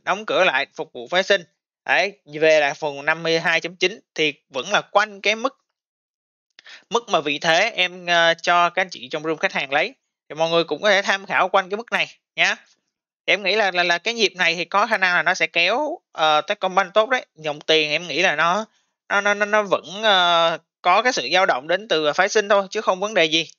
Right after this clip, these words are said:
Rồi ngoài ra thì, ờ, gì nữa ạ? Một số mã cổ phiếu khác ví dụ như là B V B cũng tương tự vậy này, đè lại này, nhưng mà như là cái volume nó rất là bé, không vấn đề gì cả, volume nó rất là bé. Nó hấp thụ tiếp thì nó sẽ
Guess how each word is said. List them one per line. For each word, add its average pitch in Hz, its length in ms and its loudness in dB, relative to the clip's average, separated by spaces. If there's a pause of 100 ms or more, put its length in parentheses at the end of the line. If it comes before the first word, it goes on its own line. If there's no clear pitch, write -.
(640)
Rồi 170 300 4
ngoài 175 200 2
ra 190 260 0
thì, 156 260 0
ờ, 147 160 4
gì 165 200 -2
nữa 170 80 0
ạ? 160 220 0 (1080)
Một 139 80 -12
số 196 160 2
mã 147 140 0
cổ 156 140 -6
phiếu 196 100 -2
khác 226 280 -4
ví 226 100 -4
dụ 143 160 -6
như 165 180 0
là 147 220 2 (420)
B 180 120 -14
V 190 40 2 (100)
B 208 40 2 (160)
cũng 208 120 -8
tương 214 160 -2
tự 165 160 0
vậy 165 140 2
này, 151 120 -4 (180)
đè 175 300 -2
lại 151 240 -4
này, 175 180 -8
nhưng 196 180 -4
mà 175 120 2
như 196 160 -2
là 160 220 0 (260)
cái 208 140 -6
volume 220 320 4
nó 233 80 2
rất 330 100 2
là 359 80 2
bé, 190 240 2 (160)
không 226 220 -4
vấn 285 140 -4
đề 220 120 4
gì 160 140 -2
cả, 131 280 -4 (100)
volume 202 300 0
nó 208 80 2
rất 240 160 2
là 170 140 2
bé. 175 220 2 (560)
Nó 214 80 -20
hấp 269 220 -2
thụ 147 180 -4
tiếp 285 300 -2 (100)
thì 165 260 2
nó 175 280 0
sẽ 147 280 -6